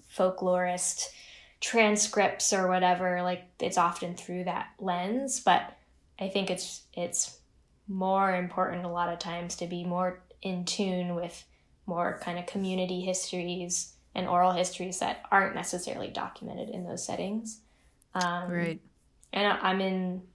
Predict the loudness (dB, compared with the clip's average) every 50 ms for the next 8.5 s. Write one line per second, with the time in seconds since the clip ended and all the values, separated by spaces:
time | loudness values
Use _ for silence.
0 | _ _ 0 4 6 8 8 6 4 0 -2 -2 -2 0 -2 0 2 4 4 4
1 | 2 2 0 0 0 -2 -2 -4 -4 -4 -6 -6 -6 -4 -6 -6 -6 -6 -6 -6
2 | -4 -4 -4 -4 -4 -6 -6 -4 -4 -4 -4 -4 -4 -4 -4 -4 -6 -8 -10 -14
3 | _ _ _ _ _ _ _ _ -4 0 2 2 2 0 0 0 2 2 2 4
4 | 4 2 2 2 2 2 2 2 2 0 0 -2 -2 -4 -4 -4 -2 -2 -2 -2
5 | -2 -6 -8 -12 -16 _ _ _ _ _ _ _ _ _ -2 0 0 2 2 0
6 | 0 0 -4 -10 -18 -20 _ _ _ _ _ _ _ _ _ _ _ _ _ _
7 | _ _ _ _ _ _ 2 4 6 8 8 8 6 6 6 8 10 12 12 12
8 | 10 8 2 -2 -2 -2 -2 -4 -6 -8